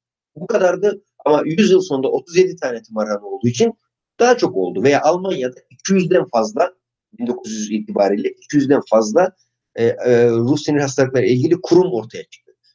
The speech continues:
Özel hastaneleri, bir de bu için ekonomi politiği var. O apayrı bir konu. Yani çünkü bundan da özel hastalar, e, orta sınıflar da artık, e, yirmi otuz kişilik özel pansiyon, e,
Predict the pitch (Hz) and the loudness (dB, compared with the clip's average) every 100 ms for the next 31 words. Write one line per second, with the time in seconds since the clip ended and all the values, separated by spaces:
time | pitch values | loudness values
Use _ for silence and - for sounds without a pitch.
0 | _ - 123 151 139 139 127 135 135 139 | _ -4 0 2 0 -2 -4 -2 -6 -6
1 | 180 156 147 - - - 147 151 143 135 | -4 -2 -2 -6 -10 -2 0 0 2 0
2 | 127 135 90 - 113 - - 104 98 92 | 2 2 2 2 0 0 -2 0 0 -4
3 | - 107 185 185 - 104 92 120 123 131 | -2 0 0 -2 -4 -4 -4 -6 -2 0
4 | 127 131 127 120 135 117 113 110 104 107 | 2 2 2 0 0 -2 -4 -2 0 -2
5 | - _ _ 110 110 - 123 131 127 131 | -6 _ _ -2 -2 2 0 0 -4 -2
6 | 127 147 127 95 87 - 185 - _ _ | 0 2 0 -2 -8 -8 -8 -10 _ _
7 | - 113 113 107 113 110 127 131 135 131 | -4 -2 -2 -2 -4 -2 -2 0 0 -2
8 | - - 131 139 120 139 139 - 127 123 | -8 -8 -6 0 2 2 -2 -2 -2 -2
9 | 151 139 120 _ _ _ _ 104 104 104 | 0 0 -2 _ _ _ _ -8 -4 -4
10 | 101 | -4